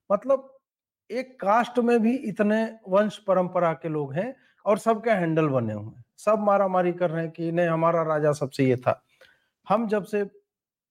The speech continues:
पढ़ते हैं, चाहे शिवाजी के बारे में पढ़ रहे हों या फिर हम महाराणा प्रताप के बारे में पढ़ रहे हों या जितने भी हिंदू किंग हुए हैं, और मैं जिस धरती से आया हूं तो मैं तो नाम ही नहीं गिनाऊंगा,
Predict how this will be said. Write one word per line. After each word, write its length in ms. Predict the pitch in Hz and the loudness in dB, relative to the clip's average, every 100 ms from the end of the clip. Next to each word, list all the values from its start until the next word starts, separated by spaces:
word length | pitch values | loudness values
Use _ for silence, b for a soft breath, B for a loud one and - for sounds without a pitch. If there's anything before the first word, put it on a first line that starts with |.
| _ _ _ _ _ | _ _ _ _ _
पढ़ते 340 | 180 170 - 175 | 0 0 2 0
हैं, 240 | 131 123 | 0 -2
चाहे 240 | 139 139 | -2 -2
शिवाजी 440 | 135 147 143 139 143 | -2 -2 0 0 -2
के 100 | 143 | 0
बारे 260 | 131 127 | 2 2
में 380 | 127 127 127 139 | 0 -2 -6 -12
पढ़ 220 | 135 135 | -2 0
रहे 180 | 123 127 | 2 0
हों 240 | 123 120 127 | 0 -2 -2
या 180 | 123 | 0
फिर 220 | 120 139 123 | 0 0 0
हम 160 | 123 | 0
महाराणा 380 | 123 123 127 127 | 0 2 2 2
प्रताप 520 | 135 - 127 131 127 127 | 0 -6 -2 0 0 -2
के 60 | |
बारे 220 | 123 120 | -2 -2
में 180 | 120 123 123 _ _ _ - | -4 -8 -12 _ _ _ -2
पढ़ 140 | 123 | 0
रहे 100 | 123 | 0
हों 120 | 170 | 0
या 100 | 220 | 0
जितने 480 | 165 120 143 165 185 | 0 0 -2 2 2
भी 160 | 156 143 | 2 0
हिंदू 520 | - - 160 139 131 | -2 -8 -2 0 0
किंग 320 | 123 127 110 | 0 -2 -2
हुए 180 | 101 104 | -6 -10
हैं, 100 | - _ _ _ b b b b | -12 _ _ _ b b b b
और 160 | - 123 | -4 -2
मैं 280 | 127 170 175 | 0 0 0
जिस 140 | 202 | -2
धरती 380 | 156 160 - 196 | 0 -2 -2 -4
से 120 | 185 | 2
आया 200 | 175 185 | 2 4
हूं 220 | 175 185 | 0 -2
तो 160 | 180 180 | -4 -4
मैं 260 | 160 156 | -2 -2
तो 360 | 165 185 180 - _ _ | -2 -6 -8 -14 _ _
नाम 300 | 160 160 208 | -6 0 2
ही 80 | 220 | 2
नहीं 220 | 208 202 | 2 0
गिनाऊंगा, 560 | 160 160 143 131 120 - | 0 0 0 -2 -10 -18